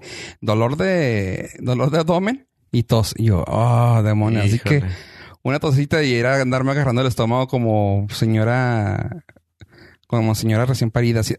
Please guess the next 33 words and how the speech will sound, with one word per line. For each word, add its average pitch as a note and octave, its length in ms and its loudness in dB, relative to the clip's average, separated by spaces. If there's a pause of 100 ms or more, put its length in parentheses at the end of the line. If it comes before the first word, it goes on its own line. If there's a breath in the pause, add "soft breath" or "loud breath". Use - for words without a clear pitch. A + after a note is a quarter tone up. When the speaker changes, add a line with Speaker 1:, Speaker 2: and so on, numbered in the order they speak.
Speaker 1:
<coughs> - 1500 -4
Speaker 2:
Hijo, A2+ 280 0
sí, G#2 200 0
cierto. F#2 400 -4 (120)
Y G#2+ 100 0
la G2 180 2
risa A2+ 460 -2
también. A2 500 -4
Te A2 120 -10
tienes - 220 2
que - 180 -6
cuidar F#2+ 200 0
de G2+ 80 0
los G2+ 160 -2
Speaker 1:
<laughs> - 40 -20
Ay, F#3+ 260 0
sí, - 360 -2
hoy C3+ 120 0
me D3+ 120 0
pasó B2 260 -2
en C#3 60 0
la C#3 80 0
mañana. A#2+ 380 0
Me A#2+ 60 2
estaba A#2 260 0
riendo B2+ 220 0
con B2 140 0
un A2+ 120 2
video B2 300 2
de A2+ 180 0
los G2+ 180 -2
juegos A#2 300 0
que, G2 400 -4